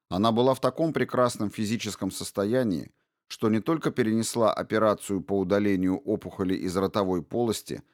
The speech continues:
с последующей реконструкцией, но и прожила после этого еще десять лет.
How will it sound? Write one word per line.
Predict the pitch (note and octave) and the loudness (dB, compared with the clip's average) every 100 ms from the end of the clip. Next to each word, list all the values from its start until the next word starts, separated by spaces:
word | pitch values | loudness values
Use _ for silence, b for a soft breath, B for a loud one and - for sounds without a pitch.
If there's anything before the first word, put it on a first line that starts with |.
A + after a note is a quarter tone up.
| - | -20
с | - | -4
последующей | F#2 - G2 F2 E2+ G2+ | -2 0 0 0 -2 -2
реконструкцией, | F2+ F2+ G#2 - G#2+ D#2 - - - _ _ _ _ - | -2 -2 -4 -2 -4 -4 -8 -12 -14 _ _ _ _ -4
но | F#2+ A2+ | 2 2
и | |
прожила | G#2+ A2+ G2+ A#2 C#3+ | 2 0 0 2 2
после | D3 B2+ - A#2+ | 2 -4 -2 0
этого | A#2+ G#2+ G#2+ | 0 0 0
еще | G2 F2 - G2+ | 0 -2 -2 -2
десять | E2+ E2+ D#2 F2+ - | -2 -4 -4 -6 -4
лет. | D2+ - | -6 -6